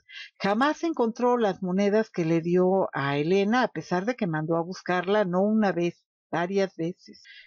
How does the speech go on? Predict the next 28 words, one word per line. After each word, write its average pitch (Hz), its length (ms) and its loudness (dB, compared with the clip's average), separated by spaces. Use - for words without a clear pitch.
En 180 180 0
aquel 285 280 0
entonces 320 560 0
las 202 260 0
monedas 214 720 0
se 196 140 -4
acuñaban 185 680 0
con 160 280 -6
la 156 140 0
cara 180 360 0
del 156 200 -2
rey. 147 280 -8
Así 190 260 0
es 214 80 2
de 294 120 0
que 311 100 0
el 294 100 0
rey, 226 340 2
pues, - 440 -2
tenía 196 480 2
manera 208 500 2
de 240 100 4
averiguar 170 500 0
en 220 140 2
dónde 170 340 2
estaban 160 560 -2
esas 151 440 -6
monedas. 196 800 0